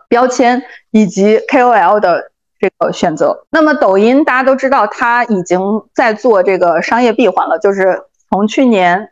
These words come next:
呃，因为更，更早之前，二一年左右就已经开始在做这件事儿了，然后今年又开始去放大，比如说这个 fact 矩阵之后又加了 S，然后做了商品卡等等。啊，所以它其实是有，呃，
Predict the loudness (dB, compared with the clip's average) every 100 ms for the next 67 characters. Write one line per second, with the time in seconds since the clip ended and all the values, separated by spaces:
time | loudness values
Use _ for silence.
0 | -2 0 2 2 2 0 -4 -10 _ _
1 | _ -4 -2 0 0 0 0 0 0 0
2 | -2 0 2 2 2 2 0 -2 -2 0
3 | 0 -2 -4 -2 -2 -2 -2 0 2 2
4 | 0 0 0 0 0 -2 0 0 2 2
5 | 2 0 -2 -4 -4 -4 -2 -2 0 -2
6 | -6 -14 _ _ 0 2 2 0 0 -6
7 | -2 0 0 -2 -2 -2 -2 -4 -2 -2
8 | -2 0 2 2 0 -2 0 0 -2 -6
9 | -6 -4 -4 _ _ _ _ -2 0 0
10 | 2 0 0 -2 2 2 2 -2 -6 -6
11 | -2 0 -2 -4 -18 _ -4 -2 0 2
12 | 2 0 0 -2 0 -2 0 -2 0 2
13 | 4 2 0 -2 -2 0 0